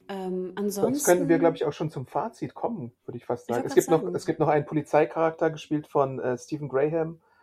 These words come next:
Speaker 2: äh,
Speaker 1: Ein
Speaker 2: Detective
Speaker 1: verlorener Wahlberg-Bruder.
Speaker 2: Detective Mulligan,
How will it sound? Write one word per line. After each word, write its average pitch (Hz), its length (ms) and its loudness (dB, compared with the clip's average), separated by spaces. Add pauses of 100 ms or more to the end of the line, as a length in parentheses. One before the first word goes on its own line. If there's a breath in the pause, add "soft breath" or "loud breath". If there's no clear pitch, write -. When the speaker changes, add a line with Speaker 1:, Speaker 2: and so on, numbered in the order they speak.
(160 soft breath)
Speaker 2:
äh, 131 80 -2
Speaker 1:
Ein 123 80 0
Speaker 2:
Detective 127 120 -4
Speaker 1:
verlorener 180 440 2
Wahlberg-Bruder. 180 840 -6 (260 loud breath)
Speaker 2:
Detective - 520 2
Mulligan, 160 640 0